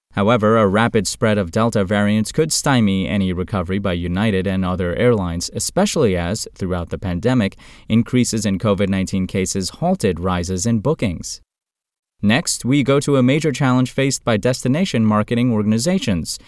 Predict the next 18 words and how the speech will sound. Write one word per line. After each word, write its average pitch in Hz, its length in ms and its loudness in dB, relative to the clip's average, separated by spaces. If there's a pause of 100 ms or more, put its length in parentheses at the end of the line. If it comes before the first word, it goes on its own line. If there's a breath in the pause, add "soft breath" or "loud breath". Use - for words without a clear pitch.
(260 loud breath)
They 95 160 0
must 117 380 0
find 110 420 0
new 120 320 2
sources 143 480 0
of 92 120 -2
funding 120 520 2 (320 loud breath)
in 95 140 0
order 90 260 -2
to 87 220 -6
survive 107 580 2
future 196 480 0
crises, 87 720 -4 (260 soft breath)
writes 98 240 2
hospitality 98 800 -2
reporter 120 520 0
Cameron 113 440 0
Spirance. 82 680 -4